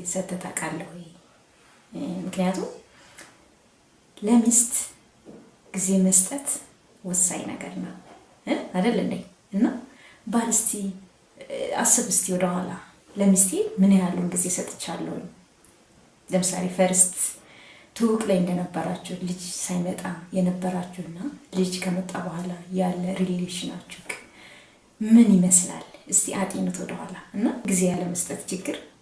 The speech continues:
ዛሬ ደግሞ እንደ ዋና አድርጌ ነው ለማውራት የመጣሁት። እና ለሚስት ጊዜ ያለ መስጠት በጣም ትልቅ እንትን ነው፣ በጣም ትልቅ ችግር ነው። ለሚስት ጊዜ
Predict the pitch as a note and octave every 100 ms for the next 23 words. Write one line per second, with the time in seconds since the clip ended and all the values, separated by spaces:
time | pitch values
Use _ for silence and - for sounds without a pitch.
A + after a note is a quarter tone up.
0 | _ _ - F3+ F3 F3+ A#3 G3 F3 F3
1 | E3+ - - _ _ _ F#3+ F#3+ F#3 F#3
2 | F#3 F#3 F#3 F3+ - F3+ F3+ F3+ F3+ F3+
3 | F3+ - F#3 F3+ F3+ F3+ F3+ - - -
4 | - - F#3 F3+ F3+ F3 - C#4+ - -
5 | - _ _ _ _ _ _ _ - -
6 | G#3 G3+ G#3 G3 G3+ B3 - G#3 G3+ G3
7 | F#3 F3+ F#3 G3 - G4 G#4 - - -
8 | - F4 - F#3+ F#3 - F#3 F3+ F3 F#3+
9 | G#3 D#4+ C#4+ G3 F#3+ - - C#3 B2+ -
10 | G3 - F3+ - - - _ _ _ _
11 | _ G#3 G#3+ C#4 - - F#3+